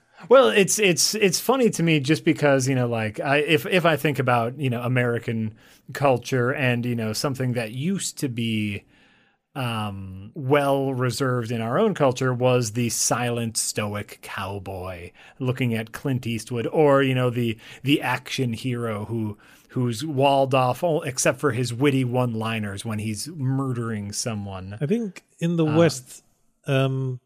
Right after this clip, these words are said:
Speaker 2: they tend to favor a sense of,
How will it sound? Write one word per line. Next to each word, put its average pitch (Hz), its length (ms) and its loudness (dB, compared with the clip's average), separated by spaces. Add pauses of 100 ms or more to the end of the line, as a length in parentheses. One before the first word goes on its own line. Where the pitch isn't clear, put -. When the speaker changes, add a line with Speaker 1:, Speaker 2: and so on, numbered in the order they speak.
Speaker 2:
they 139 280 4
tend 156 520 -2
to 131 880 4
favor 117 1080 -2 (520)
a - 80 -16
sense 127 480 -4
of, 107 400 -2